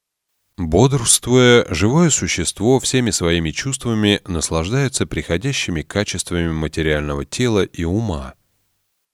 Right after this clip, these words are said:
Во сне оно наслаждается теми же ощущениями в уме, а в глубоком сне без сновидений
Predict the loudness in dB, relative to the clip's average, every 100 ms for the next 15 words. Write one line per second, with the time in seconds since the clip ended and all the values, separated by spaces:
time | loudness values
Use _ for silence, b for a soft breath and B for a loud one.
0 | _ _ _ _ _ _ _ _ -6 0
1 | 2 2 0 0 0 0 -2 0 2 2
2 | 2 2 2 4 4 4 0 0 -2 0
3 | 2 2 0 -2 -4 -2 -2 0 2 2
4 | 0 -2 -8 -4 -2 -2 -4 -6 -12 _
5 | _ _ _ _ _ _ _ _ 0 0
6 | 0 -4 0 0 0 -2 0 0 -2 0
7 | 0 0 -2 -4 -2 -2 0 -2 -2